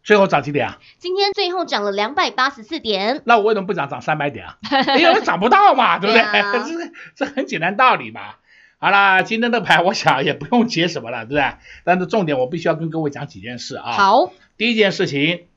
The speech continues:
Speaker 1: 这个我很感谢啊，有一位先生啊，这个可以说是老大哥了。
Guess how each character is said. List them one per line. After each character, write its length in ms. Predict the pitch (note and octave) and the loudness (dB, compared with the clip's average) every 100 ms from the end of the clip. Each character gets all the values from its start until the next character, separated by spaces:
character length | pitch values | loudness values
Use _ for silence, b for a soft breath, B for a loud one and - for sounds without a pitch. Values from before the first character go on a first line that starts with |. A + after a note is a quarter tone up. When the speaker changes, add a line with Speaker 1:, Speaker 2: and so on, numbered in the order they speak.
| _ _ _ | _ _ _
Speaker 1:
这 100 | - | -6
个 380 | D#3+ D#3+ D#3 D3+ | 2 4 4 4
我 140 | D3+ | 0
很 160 | D3 G#3 | -2 -4
感 200 | A#2 G#2+ | -6 -10
谢 220 | - E3+ | -6 -6
啊， 220 | A2+ G2 G2 | -6 -10 -16
有 180 | A2 A#2 | -12 -8
一 60 | |
位 680 | C#3+ E3 D#3 C#3 C3 B2+ A#2+ | -4 -2 0 -2 -2 -6 -8
先 320 | A#2+ - D#3+ | -10 -8 -6
生 220 | D#3+ D#3 D3+ | -2 -4 -4
啊， 180 | B2 | -10
这 140 | B2 D3 | -10 -12
个 60 | |
可 120 | - C#3+ | -8 -8
以 60 | |
说 160 | B2 C3 | -8 -10
是 100 | B2 | -10
老 180 | A#2 A2+ | -10 -8
大 180 | C3 | -6
哥 180 | C3 F#3 | -4 -2
了。 160 | B2+ | -2